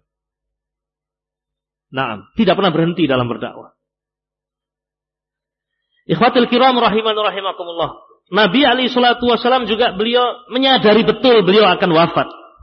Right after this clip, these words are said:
Beliau menyadari betul beliau akan wafat. Naam. Kullu nafsin dha'iqatul maut. Dan telah berlalu para nabi, para rasul sebelum beliau alaihi salatu wassalam.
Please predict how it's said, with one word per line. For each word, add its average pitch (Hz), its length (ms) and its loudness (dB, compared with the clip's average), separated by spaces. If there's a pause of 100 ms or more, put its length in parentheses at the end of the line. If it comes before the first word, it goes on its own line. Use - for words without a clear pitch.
(1800)
Beliau 220 160 2
menyadari 220 400 2
betul 190 320 0
beliau 147 240 -2
akan 147 160 -8
wafat. 131 320 -12 (1700)
Naam. 110 400 -6 (1040)
Kullu 175 240 0
nafsin 143 480 -4
dha'iqatul 160 640 0
maut. 131 320 -6 (1800)
Dan 131 160 -6
telah 147 160 0
berlalu 151 440 0
para 135 200 -2
nabi, 143 320 -4
para 135 240 -4
rasul 139 400 -6
sebelum 135 320 -6
beliau 143 280 0
alaihi 139 320 -2
salatu 139 440 -4
wassalam. 135 400 -8